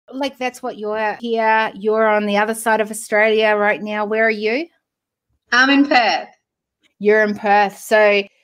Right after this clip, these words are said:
Speaker 1: you wake up, is it a little later than what we do here? Is that how it works?
Speaker 2: Yes, that is correct. We wake up three hours later.
Speaker 1: Three hours later. And then you're ready to jumpstart into your day. So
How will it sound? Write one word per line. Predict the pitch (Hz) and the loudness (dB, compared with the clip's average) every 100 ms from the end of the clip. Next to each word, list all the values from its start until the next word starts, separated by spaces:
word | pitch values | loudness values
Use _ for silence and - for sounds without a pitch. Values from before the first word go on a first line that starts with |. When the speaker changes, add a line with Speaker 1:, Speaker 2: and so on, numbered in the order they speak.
| _ | _
Speaker 1:
you | 226 269 | 0 2
wake | 269 277 294 | 2 0 0
up, | 269 254 - | 2 0 -2
is | 254 254 | -2 0
it | 247 - - | 0 -2 -6
a | 220 | 0
little | 247 311 294 | 0 0 0
later | 311 320 | 0 0
than | 294 285 | 0 0
what | 285 | 0
we | 285 | -2
do | 311 330 339 | -4 -4 -6
here? | 311 359 - _ _ _ _ _ | -8 -10 -12 _ _ _ _ _
Is | 226 | -8
that | 233 220 | -6 -4
how | 240 | -6
it | |
works? | 233 262 - - - _ _ _ _ _ _ _ _ _ _ _ _ _ | -6 -10 -12 -20 -20 _ _ _ _ _ _ _ _ _ _ _ _ _
Speaker 2:
Yes, | 208 262 262 | -20 -14 -10
that | 262 233 | -6 -6
is | 247 | -6
correct. | - 233 240 | -4 -4 -4
We | |
wake | 240 240 254 | -6 -6 -4
up | 233 _ - | -8 _ -8
three | 320 320 | -4 -2
hours | 302 285 294 277 | -2 -6 -8 -8
later. | 262 262 - 202 196 _ _ _ _ _ | -8 -4 -6 -6 -18 _ _ _ _ _
Speaker 1:
Three | - 202 | -10 -6
hours | 196 185 180 | -6 -6 -8
later. | 180 175 180 165 160 _ _ _ _ | -6 -4 -4 -4 -8 _ _ _ _
And | 196 202 | -2 0
then | 202 202 | 0 0
you're | 196 | 0
ready | 190 202 190 | 0 0 -2
to | 185 185 175 175 | -4 -4 -4 -4
jumpstart | - 214 202 - - 180 | -2 -2 -2 -6 -4 -2
into | 180 180 - | -4 -8 -10
your | 170 | -10
day. | 170 185 175 156 | -6 -2 -2 -2
So | 175 - 196 185 180 | -10 -6 -2 0 0